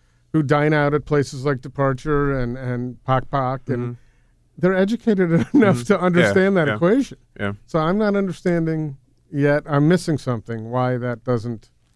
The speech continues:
Speaker 1: why
Speaker 2: Yeah,
Speaker 1: that
Speaker 2: I,
Speaker 1: doesn't
Speaker 2: I,
Speaker 1: work.
Speaker 2: I, you know, I think as, as we try to, you know, kind of innovate the dining experience for people and find ways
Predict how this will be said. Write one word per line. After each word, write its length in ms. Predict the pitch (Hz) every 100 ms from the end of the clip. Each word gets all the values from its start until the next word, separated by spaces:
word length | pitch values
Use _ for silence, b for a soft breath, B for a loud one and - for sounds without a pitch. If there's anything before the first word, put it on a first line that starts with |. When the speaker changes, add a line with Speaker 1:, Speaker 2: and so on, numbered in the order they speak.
| _ _ _ _
Speaker 1:
why 120 | - 123
Speaker 2:
Yeah, 60 |
Speaker 1:
that 120 | 120 117
Speaker 2:
I, 80 |
Speaker 1:
doesn't 260 | 123 113 113
Speaker 2:
I, 20 | 104
Speaker 1:
work. 120 | 101
Speaker 2:
I, 40 | 113
you 80 |
know, 120 | 110 110
I 100 | 107
think 180 | 110
as, 180 | 107 95 -
as 140 | 95
we 80 | 104
try 220 | - 101
to, 640 | 98 104 95 95 92 92 - _ -
you 100 | 101
know, 180 | 92 90
kind 200 | 95 87
of 180 | 87 -
innovate 600 | 90 90 90 90 85 85
the 100 | 90
dining 260 | 90 90
experience 400 | 87 - 87 87
for 140 | - 85
people 640 | - 85 87 85 82 - -
and 360 | 82 82 82 _ - _ _
find 320 | 95 87 87 - _ _ -
ways 300 | 85 92